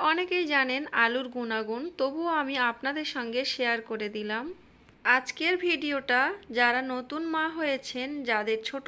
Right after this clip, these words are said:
বাচ্চা আছে, তারা তাদের বাচ্চাদের এভাবে করে আলু খাইয়ে দিতে পারেন তাদের লাঞ্চের সময়, তাহলে কিন্তু পেট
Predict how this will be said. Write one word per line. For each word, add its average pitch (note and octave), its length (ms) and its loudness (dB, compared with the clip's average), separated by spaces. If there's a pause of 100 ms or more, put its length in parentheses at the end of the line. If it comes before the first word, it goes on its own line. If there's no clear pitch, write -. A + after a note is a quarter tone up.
(120)
বাচ্চা C#4+ 440 0
আছে, A#3+ 300 -4 (180)
তারা A3+ 320 4 (160)
তাদের B3 360 2
বাচ্চাদের C4 600 0 (140)
এভাবে D#4+ 340 -4
করে C4 240 -2 (180)
আলু A#3 180 0 (100)
খাইয়ে A3+ 280 0
দিতে A3 300 -4
পারেন A3 320 -2 (160)
তাদের A#3+ 320 0
লাঞ্চের A#3 480 0 (100)
সময়, A3 320 -2 (440)
তাহলে D#4 420 4
কিন্তু C4 360 -8 (120)
পেট B3+ 220 0